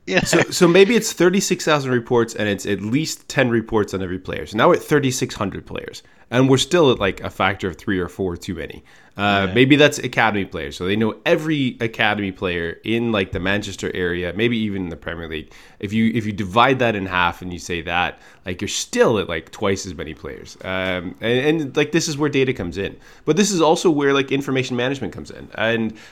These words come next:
Speaker 2: and they, they have, like, uh, scouts in tons of different countries, um, you know, which probably includes Africa and South America. You know, are they, are they able to bring those guys in on trials? Like, are they, are they doing things that, that would potentially indicate that they're listening to, to the scouts downstream? 'Cause if those scouts are pretty good,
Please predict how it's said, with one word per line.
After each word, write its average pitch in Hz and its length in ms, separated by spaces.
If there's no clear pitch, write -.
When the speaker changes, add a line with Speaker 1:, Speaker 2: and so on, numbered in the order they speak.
Speaker 2:
and 107 180
they, 123 240
they 127 180
have, 120 160
like, - 220
uh, 101 180
scouts 147 400
in 127 80
tons 156 220
of 131 80
different 120 260
countries, 87 540
um, 76 440
you 76 160
know, - 120
which 98 180
probably 87 200
includes 82 260
Africa 98 380
and 82 180
South 76 200
America. 120 520
You 95 80
know, 90 120
are 104 160
they, 104 320
are 104 120
they 104 60
able 123 260
to 120 60
bring 117 220
those 107 140
guys 98 280
in 98 160
on 92 100
trials? 90 560
Like, 76 320
are 82 140
they, 87 280
are 92 120
they 90 100
doing 139 280
things 120 380
that, 90 460
that 90 100
would 90 180
potentially 98 520
indicate 104 540
that 85 100
they're 80 160
listening 87 460
to, 80 340
to - 160
the 78 100
scouts 80 300
downstream? 78 580
'Cause 82 160
if 82 100
those 90 220
scouts 98 280
are 78 80
pretty - 240
good, 170 420